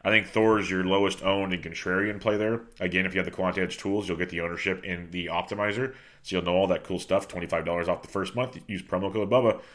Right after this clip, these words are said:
Uh, but I'd go, I'd go Strasburg over Syndergaard, but I'd go Paxton because that matchup versus Baltimore is as juicy as it gets.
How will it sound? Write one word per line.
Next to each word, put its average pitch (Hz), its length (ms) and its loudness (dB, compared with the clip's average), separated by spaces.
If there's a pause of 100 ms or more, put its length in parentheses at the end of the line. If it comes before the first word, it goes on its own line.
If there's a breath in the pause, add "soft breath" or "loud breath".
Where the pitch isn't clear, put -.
(300 loud breath)
Uh, 90 260 2
but 92 540 2 (320)
I'd 98 380 2
go, 101 340 6
I'd 92 120 -2
go 98 80 2
Strasburg 95 500 -2
over 90 120 0
Syndergaard, 90 460 -2
but 87 60 -2
I'd 87 60 -2
go 87 80 -2
Paxton 87 420 -2
because 87 240 -4
that 90 140 4
matchup 90 300 2
versus 80 180 -8
Baltimore 85 560 -2 (400 loud breath)
is 101 120 4
as 95 120 2
juicy 113 360 2
as 98 80 0
it 90 100 -4
gets. 92 340 -2